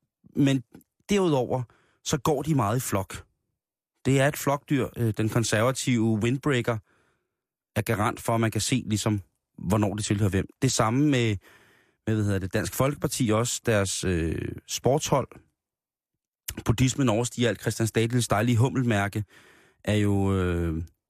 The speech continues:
simpelthen også, har lavet de flotteste Dansk Folkeparti-træningsdragter, som jeg tænker, at her i år til sommer, der kommer den visse steder i Danmark, hvis vi skal tro på Eu-, europaparlamentsvalgstrækket, så kommer den til at vinde frem som en form for ny fritids-, skråstreg-,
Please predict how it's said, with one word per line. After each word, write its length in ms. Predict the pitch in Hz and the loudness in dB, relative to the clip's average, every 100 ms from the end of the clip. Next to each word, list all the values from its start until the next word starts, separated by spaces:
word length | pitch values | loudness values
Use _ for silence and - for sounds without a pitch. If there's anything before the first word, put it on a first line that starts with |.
| - | -6
simpelthen 360 | - 127 120 | 0 2 2
også, 320 | 104 113 - - _ _ _ _ - | 2 0 -4 -10 _ _ _ _ -4
har 100 | 117 | 0
lavet 220 | 110 117 | 2 2
de 60 | 120 | -2
flotteste 640 | - 127 127 151 - 127 - | 0 0 0 -2 -4 -4 -2
Dansk 220 | 120 92 - | -2 -2 -2
Folkeparti-træningsdragter, 1120 | 110 107 113 117 - 101 104 - 95 - 95 | -2 -2 -4 -2 0 2 2 0 -4 -2 -4
som 200 | 92 110 | 0 0
jeg 80 | 98 | 0
tænker, 360 | - 110 123 - | 0 2 2 0
at 240 | 127 - - - - _ _ - | -2 -2 -10 -20 -20 _ _ 0
her 140 | 156 | 2
i 100 | 135 | 2
år 260 | 104 131 - | 2 -2 -2
til 140 | 135 | -4
sommer, 380 | - 117 127 139 - _ _ _ _ _ | 0 2 2 0 -6 _ _ _ _ _
der 60 | 131 | -4
kommer 260 | - 131 | 0 0
den 320 | 113 127 117 113 | 2 0 0 0
visse 240 | 165 175 | 0 0
steder 280 | 151 127 127 | 0 2 2
i 60 | |
Danmark, 420 | 123 101 98 113 - | 0 0 0 -2 -2
hvis 180 | 113 | -4
vi 40 | 110 | -4
skal 180 | - 110 | -4 -4
tro 140 | 127 | -2
på 200 | 117 107 | -2 0
Eu-, 100 | 92 95 | 0 -2
europaparlamentsvalgstrækket, 1600 | - 92 110 - 127 110 104 - - - 107 107 - 117 107 113 - | -2 0 0 0 0 2 0 -2 -8 -2 0 0 0 0 2 0 0
så 120 | - | -2
kommer 220 | - 123 | 0 2
den 160 | 110 101 | 2 0
til 120 | - | 0
at 80 | 117 | 0
vinde 140 | 107 | 0
frem 240 | 98 120 - | 0 -2 -2
som 200 | - 113 | 0 2
en 100 | 104 | 0
form 240 | - 113 | 0 -2
for 160 | - 120 | 0 2
ny 340 | 120 135 139 - _ _ | 2 2 -2 -8 _ _
fritids-, 640 | - - 135 - 139 120 - | -8 -2 -2 2 0 0 -4
skråstreg-, 720 | - - 113 120 - 120 110 | -6 -2 0 0 0 0 0